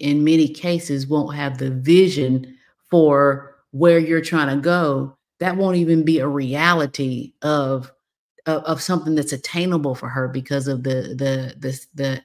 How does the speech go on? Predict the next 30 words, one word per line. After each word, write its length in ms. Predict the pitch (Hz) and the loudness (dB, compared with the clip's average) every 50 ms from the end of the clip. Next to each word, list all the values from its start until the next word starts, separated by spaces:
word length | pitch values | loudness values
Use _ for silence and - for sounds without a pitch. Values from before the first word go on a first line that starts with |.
| - 165 | -4 0
era 280 | 165 165 165 156 151 | 0 2 2 0 0
that 160 | 143 147 - | -2 -2 -4
she 200 | - - 151 135 | -4 -6 -6 -8
grew 220 | - 131 135 127 131 | -6 -8 -8 -4 -2
up 200 | 151 156 151 - | -2 -2 -4 -6
in. 160 | - - - - _ _ _ _ _ _ _ _ - | -16 -16 -16 -20 _ _ _ _ _ _ _ _ -10
So 140 | - - | -2 0
you 140 | 156 156 160 | 2 2 2
have 220 | 156 165 156 151 - | 0 -2 -4 -4 -6
to 80 | 143 | -10
keep 240 | 139 - 165 160 - | -6 -4 -4 -4 -4
all 220 | 131 139 143 143 143 | -4 -4 -2 -2 -2
of 100 | 135 135 | -2 -2
those 220 | 143 139 131 - | -4 -4 -4 -4
things 260 | - 143 139 135 123 | -2 -2 -2 -2 -2
in 140 | 123 135 135 | -4 -4 -4
mind, 420 | 139 147 147 135 120 - - - - _ _ - | -2 -2 -2 -2 -4 -8 -12 -18 -20 _ _ -16
okay? 460 | 131 - 147 143 151 160 175 175 - _ - - _ _ - _ - | -8 -4 -2 0 0 0 0 -2 -6 _ -20 -20 _ _ -20 _ 0
And 160 | 156 156 160 | 2 2 4
then 220 | 156 147 143 147 151 | 4 4 4 4 4
number 380 | 156 160 170 196 220 262 254 | 4 4 2 4 4 2 2
seven, 720 | 233 - - - 269 262 240 175 - 135 135 139 135 - 147 | 2 -2 -2 0 0 2 2 0 2 2 2 2 0 2 2
number 300 | 156 165 175 180 208 214 | 2 2 2 0 0 -2
seven 540 | 208 - 208 196 190 180 170 170 160 147 | -2 -4 -2 -2 -2 0 0 0 -2 -2
is 300 | - 139 139 139 127 131 _ _ _ _ _ _ | -2 -4 -4 -4 -4 -6 _ _ _ _ _ _
trying 640 | - - - - 175 170 170 170 175 185 190 202 202 | -12 -12 -6 0 2 4 4 4 4 2 0 -2 -2
to 140 | 208 208 202 | 0 -2 -2
build 380 | 180 175 185 185 185 196 185 196 | 0 0 0 0 0 0 0 -2
a 60 | 185 | -2
business 840 | 160 147 160 160 151 151 139 139 147 143 139 139 139 139 - - | 0 0 2 2 4 2 2 2 0 0 0 0 -2 -4 -8 -14